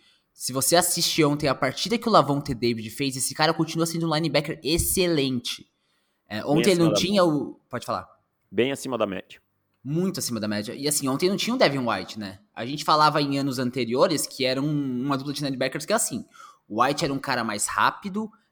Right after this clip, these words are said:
Speaker 1: era um cara mais atlético, que não era tão inteligente quanto o Lavonte David, e o Lavonte David era o cara que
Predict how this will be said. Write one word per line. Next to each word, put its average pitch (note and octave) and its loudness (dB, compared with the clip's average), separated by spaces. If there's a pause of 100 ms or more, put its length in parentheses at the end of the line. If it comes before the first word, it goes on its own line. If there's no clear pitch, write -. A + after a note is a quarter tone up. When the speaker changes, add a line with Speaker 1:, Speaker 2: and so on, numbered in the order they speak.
(100)
Speaker 1:
era A2+ -4
um A2+ -4
cara A2 -2 (100)
mais A2+ -6
atlético, C3+ -4
que C#3+ -10
não C3+ 0
era C#3+ 2 (1160)
tão G#3 6
inteligente E3+ 2
quanto D#3 -2
o - -2
Lavonte C3 0
David, F3 0
e - -2
o G3+ 0
Lavonte D#3 4
David E3 0
era F3 4
o E3 -2
cara E3 0
que E3 -10